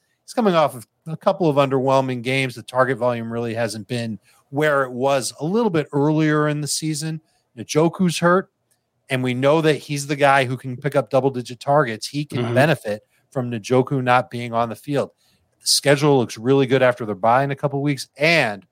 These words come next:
Speaker 1: we're five weeks away from Deshaun Watson coming back to play football.
Speaker 2: Yeah.
Speaker 1: And i-, if you like what you've seen from Amari Cooper catching passes from Jacoby Brissett, I think you'll like what you'll see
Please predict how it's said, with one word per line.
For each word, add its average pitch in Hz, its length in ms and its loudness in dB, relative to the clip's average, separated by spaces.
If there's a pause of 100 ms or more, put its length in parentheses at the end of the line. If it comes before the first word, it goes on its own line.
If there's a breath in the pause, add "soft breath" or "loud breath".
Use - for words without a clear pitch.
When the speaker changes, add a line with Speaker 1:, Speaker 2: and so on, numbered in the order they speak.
(300)
Speaker 1:
we're 127 120 -8
five 185 280 0
weeks 170 220 -4
away 135 200 4
from 117 180 -6
Deshaun 110 320 0
Watson 101 440 2
coming 95 220 -18
back 90 220 -14
to - 80 -20
play 87 180 -20
football. - 480 -20 (420)
Speaker 2:
Yeah. 151 140 2
Speaker 1:
And 127 280 2 (200)
i-, 139 160 4
if 127 160 0
you 117 100 2
like 160 360 2
what 220 160 2
you've 196 180 -2
seen 175 300 -2
from 151 160 -4
Amari 139 320 2
Cooper 139 560 0 (340 loud breath)
catching 143 300 0
passes 127 340 2
from 120 160 -6
Jacoby 127 380 -2
Brissett, 117 420 0 (640)
I 139 80 0
think 208 320 0
you'll 190 140 4
like 151 260 2
what 135 140 0
you'll 117 280 -2
see 110 500 -6